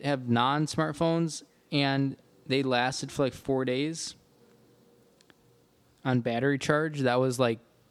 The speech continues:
the norm. Now, phone's just, like, always being plugged in.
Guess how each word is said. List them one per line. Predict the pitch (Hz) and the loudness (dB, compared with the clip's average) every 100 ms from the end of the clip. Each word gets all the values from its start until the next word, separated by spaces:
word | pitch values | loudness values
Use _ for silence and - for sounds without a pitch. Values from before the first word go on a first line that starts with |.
| _ | _
the | 131 | 0
norm. | 120 113 107 117 139 147 147 - - - - _ _ _ _ _ _ _ _ _ _ _ 120 | 2 2 0 0 0 -2 -6 -14 -20 -20 -20 _ _ _ _ _ _ _ _ _ _ _ -2
Now, | 123 151 110 107 110 - - | 2 4 2 -2 -6 -12 -20
phone's | - 135 131 117 | -4 0 0 -2
just, | 120 | -2
like, | 120 107 - | -2 -2 0
always | 123 123 117 | 2 2 0
being | - 113 | 0 -2
plugged | 104 113 104 | 0 -2 -2
in. | 95 90 95 | -2 -2 -4